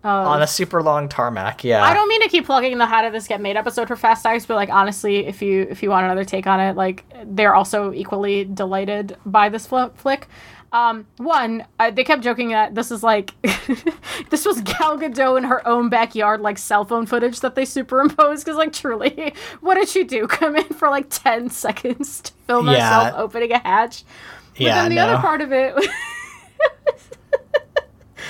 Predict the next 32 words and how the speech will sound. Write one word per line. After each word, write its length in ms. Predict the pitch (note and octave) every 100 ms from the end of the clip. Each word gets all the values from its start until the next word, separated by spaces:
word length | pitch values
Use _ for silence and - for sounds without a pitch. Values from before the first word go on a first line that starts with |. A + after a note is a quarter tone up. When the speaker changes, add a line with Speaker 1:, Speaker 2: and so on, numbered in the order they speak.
| - B4+ A4+ -
Speaker 2:
like, 320 | A#4 G#4 - - _ _ _ _ _ _ -
oh, 100 | C4+
fuck, 240 | C#4 C4+ B3+
what 60 |
was 140 | B3+ C4
the 100 | A#3+
other 180 | A3 G#3+
thing? 380 | G3 F#3 F#3+ -
Uh, 220 | A#3+ A#3+
oh, 160 | D4 C4+
somebody, 460 | D#4 F4 F#4 E4+
I 140 | D4+ C4+
do 160 | C#4+
wanna 140 | E4 D#4+
shout 260 | - B3+
out, 280 | A#3+ A#3 G#3+
somebody 280 | - C4 C4
came 280 | - A#3+ A#3+
to 160 | B3 G#3+
the 200 | G#3 G#3+
How 140 | G#3
Did 100 | G#3
This 160 | G#3+ G#3+
Get 160 | G3+
Made 240 | G3 F#3+ G3
show 240 | - A3
dressed 520 | G3+ G3+ F3+ G3+ - -
as 240 | G3+ G3
the 160 | G#3 G#3
Endless 400 | G3+ G3+ G3+ G3
Runway 540 | G3+ G#3+ A3 A3+ A#3 - - - _
from 760 | - A3+ G#3+ G#3+ G#3+ A#3 B3+